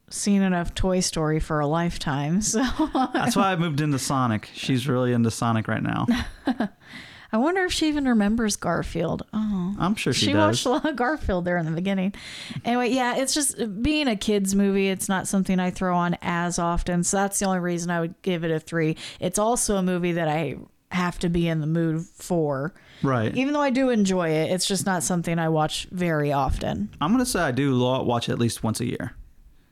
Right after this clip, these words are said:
Speaker 2: Every football season.
Speaker 1: Pretty close, yeah. But still, it,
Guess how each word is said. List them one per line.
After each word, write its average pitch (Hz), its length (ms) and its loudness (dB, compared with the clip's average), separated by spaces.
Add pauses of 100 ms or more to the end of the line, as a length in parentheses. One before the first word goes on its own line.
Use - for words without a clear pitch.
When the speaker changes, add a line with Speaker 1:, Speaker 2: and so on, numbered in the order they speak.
(240)
Speaker 2:
Every 127 240 0
football 110 360 -2
season. 120 340 -2 (340)
Speaker 1:
Pretty 339 260 0
close, 147 420 0
yeah. 165 260 0 (400)
But 254 160 0
still, 220 380 0
it, 220 80 0